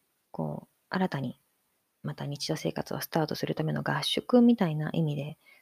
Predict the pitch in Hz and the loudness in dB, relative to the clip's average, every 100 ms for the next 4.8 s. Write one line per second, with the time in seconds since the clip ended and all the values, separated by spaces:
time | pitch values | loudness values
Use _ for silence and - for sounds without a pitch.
0 | _ - 160 147 147 147 151 147 143 - | _ -6 -2 -2 -2 -4 -2 -4 -6 -10
1 | 143 143 143 170 180 151 _ _ _ _ | -8 -6 -4 2 0 0 _ _ _ _
2 | _ _ _ _ _ 185 175 160 160 - | _ _ _ _ _ -2 -2 -2 -4 -4
3 | - 202 226 233 233 - 220 220 220 214 | -4 -2 0 2 2 2 4 6 6 2
4 | - 196 - 214 214 - 156 | -2 -2 2 4 4 2 0